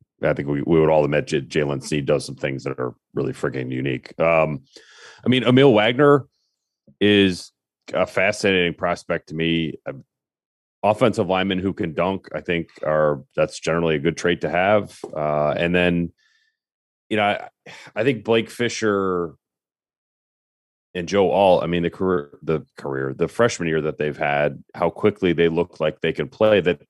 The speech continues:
it's a, it's worth remembering, like, that is a huge, huge exception to the rule, and probably not good when somebody does become the exception, because it means something is a bit amiss in your, your upperclassmen. So, I mean, what is, you know, Emil Wagner, like,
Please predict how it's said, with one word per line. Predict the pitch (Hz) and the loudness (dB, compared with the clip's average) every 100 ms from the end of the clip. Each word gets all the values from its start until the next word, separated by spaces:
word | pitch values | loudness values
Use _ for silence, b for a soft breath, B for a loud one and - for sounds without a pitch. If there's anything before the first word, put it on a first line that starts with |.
| _ _ _ _ _ - | _ _ _ _ _ -6
it's | 113 127 | -2 2
a, | 123 - | 0 0
it's | 120 113 | -6 0
worth | 175 170 139 | 2 4 2
remembering, | 131 123 110 95 | 2 2 2 2
like, | 92 | 2
that | 117 110 | 2 2
is | 95 | 2
a | 90 | -4
huge, | - _ - 117 95 82 69 - - - | -8 _ 0 2 4 2 -2 -12 -18 -2
huge | 98 87 78 | 2 2 0
exception | 82 - 82 - 78 | -6 -4 -4 -4 -6
to | 76 | -4
the | 76 | 0
rule, | 78 80 80 | 2 4 4
and | 87 | 0
probably | - 147 117 | 0 2 2
not | 92 92 80 | 0 -2 -4
good | 85 87 82 | -2 0 0
when | 80 76 | -6 -4
somebody | 82 73 78 73 - _ | -6 -2 -2 -2 -8 _
does | 78 78 101 104 | 0 2 0 -2
become | 123 131 123 | -4 0 0
the | 120 | 0
exception, | 120 - 120 - 127 | -2 0 -2 -2 -4
because | 85 80 80 | -2 -4 -4
it | |
means | 80 78 - | -4 -4 -4
something | 80 71 76 73 71 | -6 -4 -6 -6 -8
is | 69 64 | -8 -10
a | 69 | -6
bit | 80 73 | -6 -4
amiss | 73 73 78 - | -6 -6 -6 -6
in | 76 | -6
your, | 69 - _ | -6 -8 _
your | 76 71 | -6 -4
upperclassmen. | 73 - 78 80 - 110 107 | -6 -4 -2 -2 -2 -2 0
So, | 101 90 82 - b b b b b b b b _ _ _ | 4 4 4 0 b b b b b b b b _ _ _
I | 101 | 0
mean, | 104 98 | 0 4
what | 127 135 | 4 6
is, | 117 - - _ _ _ _ _ _ _ _ 120 | 2 -2 -18 _ _ _ _ _ _ _ _ -2
you | |
know, | 110 | 0
Emil | 139 165 | 4 4
Wagner, | 107 117 90 85 85 | 6 4 2 0 0
like, | 80 | -4